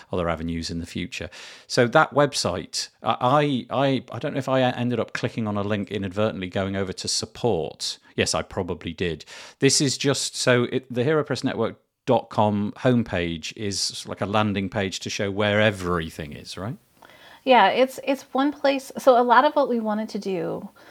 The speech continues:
Speaker 2: for the veteran users in the community is make everything easier to find.
Speaker 1: Mm-hmm.
Speaker 2: Um, so Hero Press Network is, again, just an, um, it's just the, the,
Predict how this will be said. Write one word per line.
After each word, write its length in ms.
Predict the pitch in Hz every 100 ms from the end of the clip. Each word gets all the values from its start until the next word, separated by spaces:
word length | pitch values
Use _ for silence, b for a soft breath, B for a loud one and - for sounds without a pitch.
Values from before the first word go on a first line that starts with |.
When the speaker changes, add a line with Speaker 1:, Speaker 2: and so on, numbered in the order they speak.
| B B B
Speaker 2:
for 160 | 226
the 100 | 208
veteran 420 | 196 190 196 214 226
users 360 | 196 196 196
in 100 | 175
the 60 | 165
community 680 | 175 170 165 165 160 156 -
is 160 | 175
make 200 | 175 185
everything 420 | 196 214 226 220 - -
easier 420 | 190 185 175 156
to 140 | -
find. 600 | 165 120 87 - 92 82 80 B B B B B B
Speaker 1:
Mm-hmm. 40 | 185
Speaker 2:
Um, 340 | 180 170 175 -
so 240 | - 190
Hero 240 | 190 190 202
Press 240 | 233 233
Network 480 | 190 185 190 185 180
is, 600 | - 175 170 170 180 - - _ _ -
again, 600 | - 190 175 196 190 175 -
just 380 | - 180 - -
an, 520 | 175 175 165 156 - -
um, 500 | - 151 - - - _ B B B B -
it's 180 | 190 -
just 340 | 196 190 - - _ _ _ _ -
the, 380 | 196 185 147 - 202
the, 220 | 175